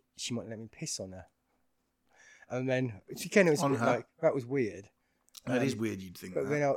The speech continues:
Speaker 1: and I was like, think-, and I was kind of in
Speaker 2: Is this
Speaker 1: horror
Speaker 2: someone that you've done anything with before? Is this such an acquaintance?
Speaker 1: No, no, just someone I,
Speaker 2: Just an
Speaker 1: yeah,
Speaker 2: acquaintance.
Speaker 1: someone I've seen, yeah.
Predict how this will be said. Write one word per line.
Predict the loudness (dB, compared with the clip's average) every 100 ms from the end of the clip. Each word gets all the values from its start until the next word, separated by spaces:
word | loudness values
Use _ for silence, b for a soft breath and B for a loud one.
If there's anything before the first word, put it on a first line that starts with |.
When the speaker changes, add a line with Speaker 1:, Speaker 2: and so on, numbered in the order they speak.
| 0
Speaker 1:
and | -4
I |
was | -4 -2
like, | -4 -4
think-, | -10 -8
and | -6
I | -4
was | -6 -8
kind | -6 -6
of | -6 _
in | -10
Speaker 2:
Is | 0
this | 2
Speaker 1:
horror | 4
Speaker 2:
someone | 4 4 2
that | -2
you've | -6 -8
done | -2 0
anything | 0 -2 -2
with | -2 -2
before? | -6 -4 -4
Is |
this | -6
such | -8 -8 -6
an | -6 -6
acquaintance? | -6 -8 -8 -12 -12 -8
Speaker 1:
No, | -4 -2 -2
no, | -2 -4 -4
just | -8
someone | -6 -4 -2
I, |
Speaker 2:
Just | -2 0
an |
Speaker 1:
yeah, | 0
Speaker 2:
acquaintance. | -2 -4 -4
Speaker 1:
someone | -6 -6
I've | -6
seen, | -4 -2 -2
yeah. | -6 -6